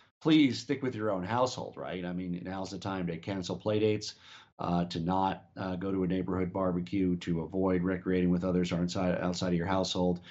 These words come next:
Uh, that's the biggest takeaway, uh, from the data. We're able to have a little bit more official, uh, oversight over those,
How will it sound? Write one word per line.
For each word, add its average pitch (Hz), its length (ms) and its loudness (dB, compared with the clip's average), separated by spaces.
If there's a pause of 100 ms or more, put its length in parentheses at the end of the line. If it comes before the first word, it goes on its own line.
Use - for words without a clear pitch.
(280)
Uh, 95 140 0
that's 117 220 2
the 107 80 0
biggest 90 360 2
takeaway, 87 680 0
uh, 87 160 -2
from 92 240 0
the 85 80 0
data. 95 360 2
We're 90 160 0
able 87 220 -2
to 92 80 -2
have 90 220 0
a - 40 -8
little 98 240 -2
bit 92 140 0
more 95 220 0
official, 98 540 0 (300)
uh, 85 360 -2
oversight 90 580 2
over 90 220 2
those, 87 340 4